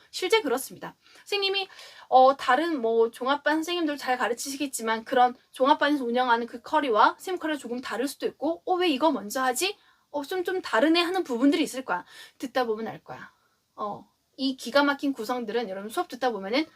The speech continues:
아, 아주 작은 차이에서 여러분이 이해를 하-, 하느냐 아니면 그냥 암기를 하느냐, 그런 부분의 차이가 있을 겁니다. 그래서 책은 이렇게 구성이 되었기 때문에, 어, 여러분,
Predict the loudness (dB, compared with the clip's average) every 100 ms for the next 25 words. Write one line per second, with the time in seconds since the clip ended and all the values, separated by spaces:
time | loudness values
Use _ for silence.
0 | -8 0 4 2 0 -20 -20 -20 -20 -4
1 | 4 4 4 -2 2 2 4 0 -2 0
2 | 2 2 -2 0 2 2 0 -10 _ 4
3 | 4 4 2 2 0 0 0 -4 -2 -2
4 | -2 -2 0 4 4 4 0 -6 -2 -2
5 | 0 0 0 0 0 -2 -6 -12 -14 -6
6 | 4 4 4 -2 -4 -6 -4 -2 -2 -6
7 | -10 -14 -14 -20 -20 _ -6 4 4 2
8 | -20 _ -8 -2 0 0 0 -4 0 2
9 | 2 0 -2 -4 -6 -2 -2 -2 _ -20
10 | -2 6 6 6 0